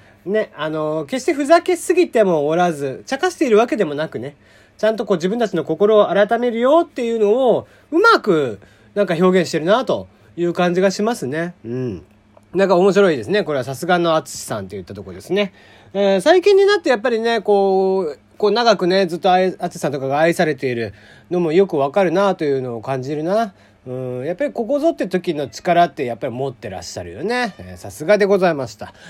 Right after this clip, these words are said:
えー、非常にどうでもいい、えー、<laughs> YouTubeの動画を上げてらっしゃるので、えー、よかったら見てくださいということで。はい、改めましてこんばんは。テリーの山々すぎる部屋、テリーでございます。いかがお過ごしでしょうかとい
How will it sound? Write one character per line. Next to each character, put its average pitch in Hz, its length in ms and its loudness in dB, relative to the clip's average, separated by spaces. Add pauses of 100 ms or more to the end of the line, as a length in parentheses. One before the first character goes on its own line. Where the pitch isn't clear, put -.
(160)
え 127 480 -8
ー、 - 20 -16
非 117 80 -12
常 139 120 -12
に 262 120 -2
ど 233 140 4
う 220 60 4
で 190 100 6
も 165 140 8
い 120 240 0
い、 117 100 -12
え 107 260 -6
ー、 196 140 4
<laughs> - 20 6
YouTube 135 480 4
の 120 120 -8
動 127 180 -8
画 214 160 4
を - 80 0 (240)
上 151 80 -8
げ 151 100 -4
て 143 80 -6
ら 143 80 0
っ - 40 -2
し - 100 -12
ゃ 151 60 -6
る 127 60 -6
の 120 100 -8
で、 113 160 -8 (280)
え 139 260 -6
ー、 - 40 -6
よ 147 120 -6
か 110 100 -10
っ 110 100 -14
た 220 120 -2
ら 277 60 2
見 185 120 2
て 143 80 -4
く 110 80 -8
だ 98 100 -8
さ 90 140 -14
い 87 60 -20
と 98 100 -14
い 80 80 -14
う 78 40 -20
こ - 120 -18
と 87 100 -20
で。 90 80 -20 (1700)
は 285 100 2
い、 - 60 -4
改 208 160 0 (120)
め 220 100 2
ま 208 100 2
し 202 60 -8
て 196 100 -4
こ 180 120 -4
ん 175 80 -4
ば 175 100 -2
ん 180 80 -4
は。 202 140 -2
テ 165 120 -8
リ 160 100 -6
ー - 20 -8
の 143 60 -6
山 147 240 -4
々 220 180 -2
す 214 100 -4
ぎ 196 80 0
る 185 60 0
部 170 80 -2
屋、 156 120 0
テ 156 120 -8
リ 151 80 -8
ー - 20 -10
で 135 100 -8
ご 131 120 -8
ざ 127 80 -8
い 117 40 -10
ま 113 120 -12
す。 - 140 -18
い 131 60 -16
か 214 120 0
が 247 100 -2
お 233 100 -2
過 220 120 -6
ご 208 180 0
し 170 140 -14
で 180 140 -2
し - 140 -10
ょ 175 280 -2
う 160 40 -12
か 269 220 -2
と 277 180 -4
い 180 80 0